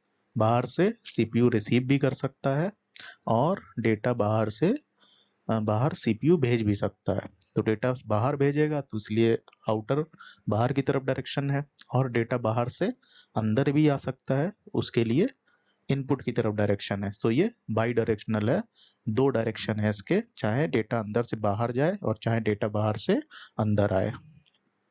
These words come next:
So ALU क्या है? ALU is arithmetic logic unit। So arithmetic oblique logic unit means,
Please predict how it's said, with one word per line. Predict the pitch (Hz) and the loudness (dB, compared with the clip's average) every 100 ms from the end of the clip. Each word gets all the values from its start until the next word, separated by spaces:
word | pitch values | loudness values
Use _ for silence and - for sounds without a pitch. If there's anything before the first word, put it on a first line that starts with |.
| _ _ _ _ _ _ _ _ _ _ _ _ _ _ _ - - _ - - - 143 | _ _ _ _ _ _ _ _ _ _ _ _ _ _ _ -20 -20 _ -14 -12 8 12
So | 131 | 12
ALU | 135 135 143 160 | 12 10 10 8
क्या | 160 143 | 4 0
है? | 143 147 - _ - - _ _ - - - _ - | 0 -6 -10 _ -20 -20 _ _ -20 -20 -20 _ 2
ALU | 139 143 165 160 | 2 4 2 4
is | 190 226 - - | 0 -2 -10 -2
arithmetic | 127 135 135 120 113 196 - - - | 2 2 2 0 2 0 -2 -8 0
logic | 113 110 160 - 101 120 | 2 4 2 0 -6 2
unit। | 110 107 104 - _ _ - - - | 4 4 2 -4 _ _ -20 -18 -4
So | 131 | 0
arithmetic | 120 131 131 131 127 185 - | 2 0 0 -2 0 -2 0
oblique | 117 113 185 - 117 | -2 0 0 2 2
logic | 110 113 - | 2 0 2
unit | 107 170 - - 117 | 2 0 -6 -6 0
means, | 165 - | 0 0